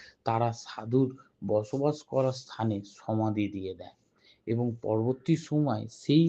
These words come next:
সমাধি ক্ষেত্রেই এক অশ্বত্থ গাছের জন্ম হয়। স্থানীয়রা ওই অশ্বত্থ গাছকে সাধুর প্রতিমূর্তি হিসাবে মান্য করতে থাকে আর সেই গাছের নিচেই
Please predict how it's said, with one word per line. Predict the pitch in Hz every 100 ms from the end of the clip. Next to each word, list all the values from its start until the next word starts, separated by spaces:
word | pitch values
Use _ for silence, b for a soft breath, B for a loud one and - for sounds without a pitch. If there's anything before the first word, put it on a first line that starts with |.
| 165
সমাধি | - 123 131 139
ক্ষেত্রেই | 139 139 135 - 147 110 -
এক | 110 113 -
অশ্বত্থ | 104 - 139 - - 135
গাছের | 170 - 139 135
জন্ম | - 104 98 95 95
হয়। | 95 90 _ B B B B
স্থানীয়রা | - - - 110 135 156 151 113 - -
ওই | 135 -
অশ্বত্থ | 101 - 127 - 151 139
গাছকে | 117 120 - 113 -
সাধুর | - 110 110 - 139 127 B B _
প্রতিমূর্তি | - 131 131 165 160 156 - 180 175
হিসাবে | 135 127 143 143 180 175
মান্য | 117 117 120 113
করতে | 117 - 101
থাকে | - 98 - 90 B B B B -
আর | 98 101
সেই | - 127 156 156
গাছের | 143 - 156
নিচেই | 147 135 135 156